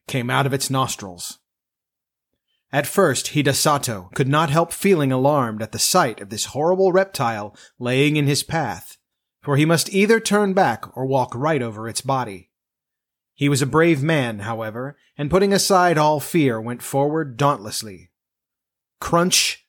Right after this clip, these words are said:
crunch. He stepped now on the dragon's body, now between its coils, and without even one glance backward, he went on his way. He had only gone a few steps when he heard someone calling him from behind.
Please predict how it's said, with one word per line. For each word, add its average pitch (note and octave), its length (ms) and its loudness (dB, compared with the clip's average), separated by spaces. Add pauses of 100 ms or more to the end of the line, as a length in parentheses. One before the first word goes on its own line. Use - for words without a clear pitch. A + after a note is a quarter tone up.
(160)
crunch. - 600 -2 (180)
He C#3+ 140 -4
stepped E3 400 0
now D3+ 340 2
on C#3+ 120 2
the C3+ 80 2
dragon's C3+ 460 2
body, A2+ 460 -2 (240)
now B2 280 0
between D#3+ 360 0
its D#3 160 0
coils, C3+ 560 2
and B2+ 140 -4
without D3+ 340 2
even D#3 300 -2
one E3+ 280 2
glance B2 360 -2
backward, G#2 580 -4
he B2+ 140 -8
went A2+ 260 -6
on G#2 180 -6
his A2+ 140 -6
way. F2+ 440 -10 (1200)
He D#3 220 2
had D#3 120 4
only F3+ 300 4
gone E3+ 320 4
a A#2 40 -2
few C#3+ 220 0
steps - 480 0
when D3+ 140 0
he D3 80 4
heard F#3+ 280 2
someone B2 440 2
calling B2+ 420 0
him A2 160 -6
from A2+ 220 -4
behind. G2+ 560 -6